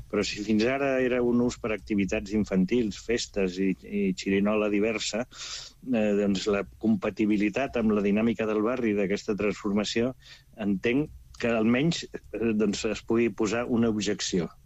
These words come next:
Després ja veurem, no?, si, eh, tenen tota la raó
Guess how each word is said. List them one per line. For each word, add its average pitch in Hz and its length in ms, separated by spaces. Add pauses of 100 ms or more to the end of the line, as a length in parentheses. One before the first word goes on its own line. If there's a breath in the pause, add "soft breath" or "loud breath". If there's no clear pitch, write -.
(140)
Després 101 340
ja 120 140
veurem, 104 460
no?, 120 120 (160)
si, 95 240
eh, 98 680
tenen 104 340
tota 104 200
la 104 160
raó 107 300